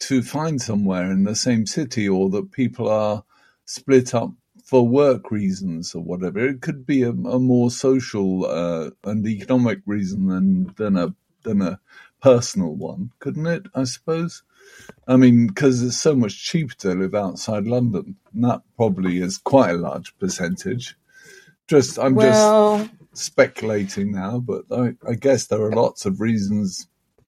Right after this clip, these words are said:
Speaker 1: other than just predilection.
Speaker 2: Uh, yeah, I mean, it shows, I mean, it says that the, and I, I suspect this, these are some of the reasons, is that people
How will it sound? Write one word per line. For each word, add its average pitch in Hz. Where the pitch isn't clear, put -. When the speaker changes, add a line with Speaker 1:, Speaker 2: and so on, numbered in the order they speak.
Speaker 1:
other 120
than 101
just 113
predilection. 95
Speaker 2:
Uh, 226
yeah, 208
I 226
mean, 233
it 247
shows, 269
I 233
mean, 226
it 214
says 247
that 185
the, 170
and 175
I, 175
I 175
suspect -
this, -
these 160
are 143
some 190
of 151
the 131
reasons, 131
is 170
that -
people 156